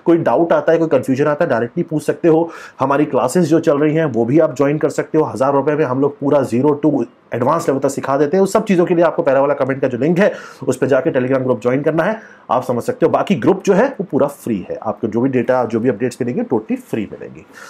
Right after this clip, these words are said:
मिलते हैं next session के अंदर, तो खुश रहो, मस्त रहो, ऐश करते रहो, दिमाग लगाते रहो, पैसा घुमाते रहो और पेरेंट्स की रिस्पेक्ट करते रहो, क्योंकि उसके बिना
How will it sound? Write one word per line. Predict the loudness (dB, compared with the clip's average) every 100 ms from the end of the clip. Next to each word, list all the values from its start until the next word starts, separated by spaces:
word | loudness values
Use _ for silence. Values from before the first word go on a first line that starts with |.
| -2
मिलते | 2 4
हैं | 4
next | 2
session | 2 2 2
के |
अंदर, | 2
तो | 2
खुश | 2 0 2
रहो, | 2
मस्त | 2 0 2
रहो, | 2 2
ऐश | 0 0
करते | -2 2
रहो, | 2
दिमाग | 2 0 2
लगाते | 2 2 2
रहो, | 0
पैसा | 0 -2
घुमाते | -2 0 0 0
रहो | 4
और | 4 2 -4 _ _ _ _ _ _ _ -4
पेरेंट्स | -2 -2 -4
की | -8
रिस्पेक्ट | -6 -10 -8
करते | -10 -8
रहो, | -14 -14 -20 _
क्योंकि | -12 -8 -8
उसके | -4 -4
बिना | 0 -2 -4